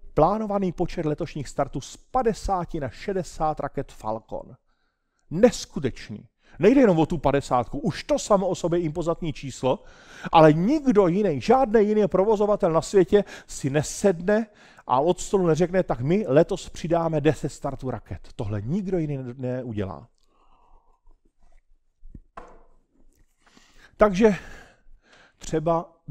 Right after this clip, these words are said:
některé družice toho systému OneWeb, což je i není jeho konkurence, ona je to taky megakonstelace, podobně jako Starlink,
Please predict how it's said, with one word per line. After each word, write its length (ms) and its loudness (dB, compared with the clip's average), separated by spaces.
některé 580 -2
družice 380 -8
toho 160 -8
systému 400 -8
OneWeb, 360 -6
což 420 -10
je 200 6
i 220 6
není 340 4
jeho 180 0
konkurence, 680 -4
ona 180 -2
je 80 0
to 100 -14
taky 240 4
megakonstelace, 840 2
podobně 260 -4
jako 180 -6
Starlink, 760 -4